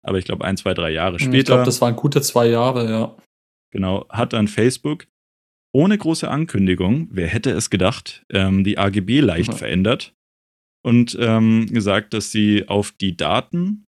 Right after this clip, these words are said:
Speaker 1: die verschickt werden, im Hintergrund dann Zugriff haben können. So, es stand in den A G B
Speaker 2: Ja.
Speaker 1: drin.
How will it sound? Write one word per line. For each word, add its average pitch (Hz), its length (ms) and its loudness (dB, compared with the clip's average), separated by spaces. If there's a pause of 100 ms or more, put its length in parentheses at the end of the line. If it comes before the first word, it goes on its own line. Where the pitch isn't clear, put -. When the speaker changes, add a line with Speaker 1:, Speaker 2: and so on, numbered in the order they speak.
(260)
Speaker 1:
die 101 180 0
verschickt - 480 -4
werden, 117 480 2 (460)
im 101 120 -2
Hintergrund 101 480 0
dann 104 140 0
Zugriff 104 440 -2
haben - 240 -12
können. - 280 -14 (460)
So, 87 160 -8
es 80 60 -6
stand 117 300 2
in 110 100 0
den 101 120 0
A 87 140 -2
G 85 100 0
B 90 100 -4
Speaker 2:
Ja. 87 80 0
Speaker 1:
drin. 73 260 -12